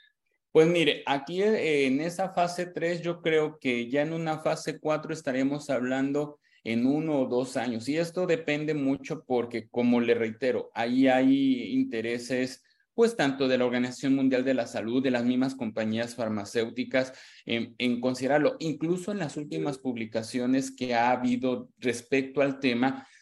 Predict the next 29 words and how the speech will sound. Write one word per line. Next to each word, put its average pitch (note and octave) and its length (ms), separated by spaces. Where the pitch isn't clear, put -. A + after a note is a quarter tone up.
se - 240
ha F#3 320
tenido E3 320
esa E3 260
controversia C3+ 720
si D3 240
tiene C3+ 640
sinergismo, B2+ 920
si C3 120
tiene C3 200
algún B2+ 300
efecto C3 360
adverso A2+ 360
ahora A#2 200
con A#2 140
la G#2+ 100
vacuna A2+ 640
por G#2+ 200
covid, A#2+ 440
y C3 140
se C3+ 160
han C3 160
encontrado B2+ 720
ya C3 180
algunas C#3+ 480
evidencias C3 760
que A#2+ 180
no D3 500
tiene C#3+ 520